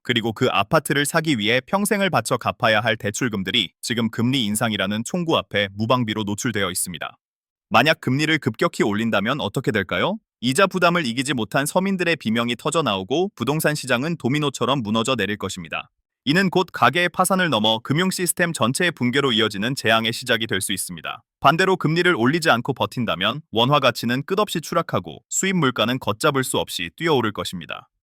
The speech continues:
금리를 올리면 내수가 죽고 올리지 않으면 국가 경제의 근간이 죽는 이 잔인한 외통수 앞에서 한국은행은 그저 멈춰선 채 깊은 한숨만 내뱉고 있습니다.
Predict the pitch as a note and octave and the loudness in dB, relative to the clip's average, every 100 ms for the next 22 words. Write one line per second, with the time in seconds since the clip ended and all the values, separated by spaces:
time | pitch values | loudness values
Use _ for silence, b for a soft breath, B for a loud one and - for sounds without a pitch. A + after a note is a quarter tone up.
0 | _ - F3 G#3+ G#3+ A#2 B2 B2 A#2+ A2+ | _ 0 4 6 4 4 4 4 2 2
1 | A#2 B2+ - D3 G#2+ - E2+ - _ A#2+ | 2 2 2 0 -2 -8 -8 -10 _ 2
2 | E3+ G3 E3 A#2 A2+ D3+ C#3+ B2+ F3 E3+ | 4 4 4 4 2 0 -2 -2 0 2
3 | B2+ B2+ C3+ C3 A#2+ A#2 B2 B2 G#2+ G2+ | 2 2 2 0 0 2 2 0 -2 -2
4 | A#2+ - A#2+ - A2+ B2 C3 G2 G2+ F3 | -2 -2 -4 -2 0 2 2 0 -2 -4
5 | E3+ B2 - F2+ E2 - _ E3+ F#3+ G#3 | -2 -2 -2 -4 -6 -8 _ 0 2 2
6 | F#3+ D3+ D3+ D#3 A2+ B2+ F#2+ G#2+ B2+ E3 | 0 0 -2 -4 0 0 2 0 0 -2
7 | G#2+ - F#2+ - - C3 E3+ D#3 F#3+ G3 | -2 -4 -4 -4 -2 -2 -2 -4 -4 -2
8 | G3+ G3 B2+ G#2+ A#2 A2 F2+ F2+ E2+ - | 0 0 0 0 0 -2 -6 -8 -8 -10